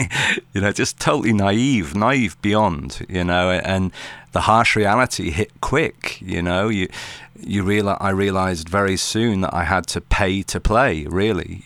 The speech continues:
You know, I was in a band. I, I moved with members of my band from Weymouth,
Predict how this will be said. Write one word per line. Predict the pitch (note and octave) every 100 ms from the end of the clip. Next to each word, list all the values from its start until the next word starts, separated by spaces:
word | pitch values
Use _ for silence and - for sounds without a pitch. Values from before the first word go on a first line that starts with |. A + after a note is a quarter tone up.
| -
You | F2
know, | F2+ F2
I | F#2+
was | F#2+ E2
in | F#2+
a | F2
band. | F2 G#2+ F#2 G2 A2+ - -
I, | F2+
I | F2+
moved | F#2 G2 F2+ F#2
with | F#2 -
members | G2 G2 F#2 E2+
of | E2+ -
my | F#2 F#2+ G2
band | E2 G#2 G2+ G2 G#2+
from | - - F#2 F2+ F2
Weymouth, | G2 G#2+ G2 A2+ - -